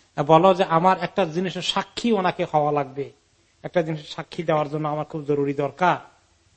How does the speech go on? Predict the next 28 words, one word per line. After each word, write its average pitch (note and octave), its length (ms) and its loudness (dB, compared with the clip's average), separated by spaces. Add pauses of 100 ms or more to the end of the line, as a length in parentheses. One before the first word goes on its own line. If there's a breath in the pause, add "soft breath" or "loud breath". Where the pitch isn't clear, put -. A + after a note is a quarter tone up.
(140)
এ, D3 180 -4
একটা C#3+ 400 -4 (360)
ওনাকে D3 300 -4
সাক্ষী - 320 -4
হওয়ার D3+ 220 2
জন্য D3 120 -4
একটু D3+ 200 -6
আসতে - 240 -4
আমার B2+ 220 -6
ঘরে।" - 220 -16 (840 soft breath)
এখন G3 240 6
কেউ A3+ 180 6
যদি A3+ 160 -4
কোনো G#3+ 260 0
জিনিস G#3 260 -2
ডাকে F#3+ 260 0
সাক্ষী E3+ 420 -4
হয়, D#3 400 2 (460)
তাহলে F#3 240 6
শাহাদাতকে G3+ 720 2
গোপন F3+ 380 0
করা, F3+ 200 0
সাক্ষী - 420 -4
না D#3+ 220 2
হওয়া F3+ 260 6
কি G3 140 0
ভালো D#3+ 240 2
জিনিস? D3+ 440 0